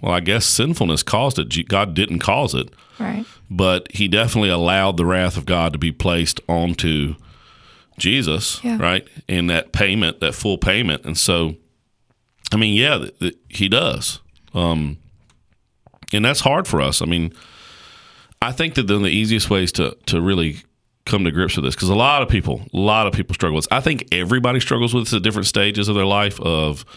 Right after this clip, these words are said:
Speaker 1: depending on what's going on and how significant it is. Why would God not just intervene? Why would he allow this to happen? Um, did God cause this moment of pain or whatever it is?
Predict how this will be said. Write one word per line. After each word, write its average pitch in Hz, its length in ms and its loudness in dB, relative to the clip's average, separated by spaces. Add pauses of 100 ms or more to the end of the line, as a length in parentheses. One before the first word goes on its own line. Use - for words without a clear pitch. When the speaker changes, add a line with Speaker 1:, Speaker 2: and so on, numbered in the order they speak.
(320)
Speaker 1:
depending 104 320 2
on 90 100 2
what's 92 180 2
going 85 240 2
on 92 200 2
and 87 100 -2
how 80 120 0
significant 92 540 -2
it 101 80 0
is. 107 240 -2 (800)
Why 85 240 0
would 87 180 -2
God 87 260 0
not 82 200 -2
just - 180 -4
intervene? 82 480 -2
Why 80 120 0
would 82 140 0
he 85 80 -2
allow 80 260 0
this 78 160 -4
to 78 80 -8
happen? 98 360 -2 (840)
Um, 80 380 -2 (240)
did 85 180 -2
God 80 240 0
cause 80 360 -2
this 87 180 -2
moment 87 340 0
of 80 80 -6
pain 90 260 0
or 85 80 -2
whatever 82 260 0
it 80 60 -2
is? 98 160 0